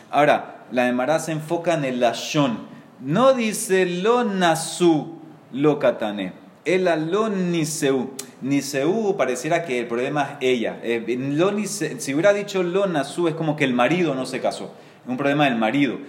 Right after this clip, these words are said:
Aquí dice lo niseu en femenino, que el atraso es por la mujer. Ejidami, ¿por qué hay atraso? Y de cam-, ¿y qué dices? Que tiene que comer mesonot. Entonces, ¿cuál es el atraso?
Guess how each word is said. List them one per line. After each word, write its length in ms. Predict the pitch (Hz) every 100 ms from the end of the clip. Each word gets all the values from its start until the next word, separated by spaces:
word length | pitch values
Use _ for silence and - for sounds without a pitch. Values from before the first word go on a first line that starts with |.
| -
Aquí 280 | - 117 156
dice 320 | 175 165 170
lo 200 | 170 196
niseu 300 | 202 170 165
en 80 | 175
femenino, 720 | 170 147 135 147 196 135 139 - -
que 140 | - 135
el 80 |
atraso 420 | 131 123 170 170 175
es 80 | -
por 200 | 165 156
la 140 | 127
mujer. 580 | 120 123 160 - - - - -
Ejidami, 500 | 151 156 156 131 127
¿por 200 | 123 123
qué 120 | 143
hay 100 | 160
atraso? 540 | 170 156 135 117 123 117 - - -
Y 160 | 220
de 220 | 185 143
cam-, 280 | 151 143 143 156
¿y 100 | 151
qué 160 | 185
dices? 500 | 214 175 170 185 - -
Que 100 | -
tiene 220 | 127 170 160
que 80 |
comer 220 | 147 147 160
mesonot. 520 | 151 151 160 - -
Entonces, 260 | - 131 151
¿cuál 160 | 175 226
es 60 |
el 80 | 196
atraso? 480 | 147 127 120 123